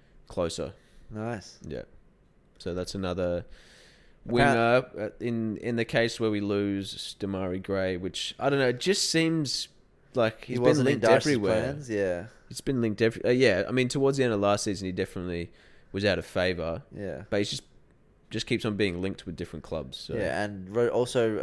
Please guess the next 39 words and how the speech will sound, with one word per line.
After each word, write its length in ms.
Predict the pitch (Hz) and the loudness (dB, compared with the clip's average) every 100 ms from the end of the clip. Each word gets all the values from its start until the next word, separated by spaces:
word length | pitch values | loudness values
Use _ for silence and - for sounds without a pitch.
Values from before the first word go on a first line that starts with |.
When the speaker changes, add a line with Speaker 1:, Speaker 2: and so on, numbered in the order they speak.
| 104 | -2
Speaker 2:
a 40 | - - - - | -4 -14 -20 -6
player 200 | 127 117 | -2 0
that 80 | 101 | 0
you 160 | 101 104 | -2 0
were 120 | 104 | 0
linked 240 | 101 98 | -2 -8
with, 160 | 104 95 | -10 -4
uh, 120 | 82 | -4
Rodrigo, 500 | 87 92 90 92 101 | -2 -4 -4 -6 -6
is 140 | 90 87 | -6 -8
now 120 | 90 | -10
signing 300 | 92 92 90 | -8 -10 -10
for 140 | - 87 | -12 -14
a 60 | |
Qatari 440 | - - 92 85 87 | -14 -12 -10 -8 -10
side. 300 | 82 87 113 - | -12 -12 -16 -8
Speaker 1:
Yeah, 280 | 113 107 107 | 0 4 4
I 20 | |
saw 260 | 98 - 90 | 2 -2 -4
that, 240 | 85 80 - | -4 -6 -10
yeah. 180 | - 67 | -12 -10
Speaker 2:
So, 360 | 123 87 80 76 82 - - - | -8 -6 -6 -8 -12 -16 -20 -18
uh, 40 | |
about, 380 | 95 101 101 95 - - 80 | -6 -2 0 -2 -6 -14 -10
uh, 120 | 80 | -8
maybe 220 | 78 98 85 | -8 -6 -4
that 120 | 67 | -6
was 100 | 78 | -8
never 160 | 80 | -12
really 200 | 67 73 | -10 -10
happening. 360 | 92 76 - 76 - - - - | -10 -14 -16 -20 -20 -20 -18 -8
Speaker 1:
Mm. 300 | 101 82 80 - _ _ - - - - - - - - _ - - | -6 -4 -8 -14 _ _ -20 -20 -20 -20 -20 -20 -20 -20 _ -20 -4
Yeah, 260 | 92 76 76 | -2 -2 -2
again, 320 | 107 110 95 | -2 0 2
I 80 | 101 | 2
didn't 180 | 123 117 | 2 0
see 200 | - 110 | 0 2
it 60 | 101 | 2
any, 240 | 92 90 | 0 -4